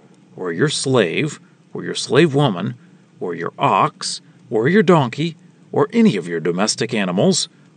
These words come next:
or your resident alien who is in your towns, so that your slave and your slave woman may rest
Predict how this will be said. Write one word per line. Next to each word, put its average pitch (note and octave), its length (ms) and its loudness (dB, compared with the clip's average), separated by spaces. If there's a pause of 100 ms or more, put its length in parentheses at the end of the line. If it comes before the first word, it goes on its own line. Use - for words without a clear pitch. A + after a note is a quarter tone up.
(120)
or F#2+ 240 0
your C3 180 4
resident A#2+ 580 2
alien G#2+ 520 0
who G#2 160 0
is G#2+ 140 2
in B2 100 0
your F#3+ 140 2
towns, G#2 580 -4 (540)
so - 120 -8
that - 240 -4
your E3 120 0
slave D3 680 2 (240)
and F#2+ 160 -8
your G2+ 140 2
slave D3+ 460 4
woman E2+ 340 -8
may F#2 140 2
rest A2 640 0